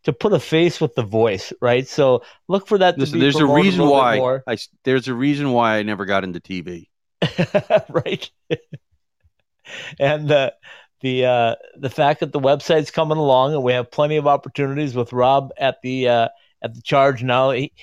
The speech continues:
Speaker 1: he doesn't wanna be just a national sales director, he told me. He wants to be a regional and national. So we, we,
Speaker 2: Okay.
Speaker 1: we're gonna get two caps for him. One that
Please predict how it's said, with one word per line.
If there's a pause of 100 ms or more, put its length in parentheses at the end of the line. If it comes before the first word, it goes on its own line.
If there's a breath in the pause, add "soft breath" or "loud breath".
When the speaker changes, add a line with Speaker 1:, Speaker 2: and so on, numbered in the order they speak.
Speaker 1:
he
doesn't
wanna
be
just
a
national
sales
director,
he
told
me.
He
wants
to
be
a
regional
and
national. (680)
So
we,
we,
Speaker 2:
Okay. (240)
Speaker 1:
we're
gonna
get
two
caps
for
him. (480)
One
that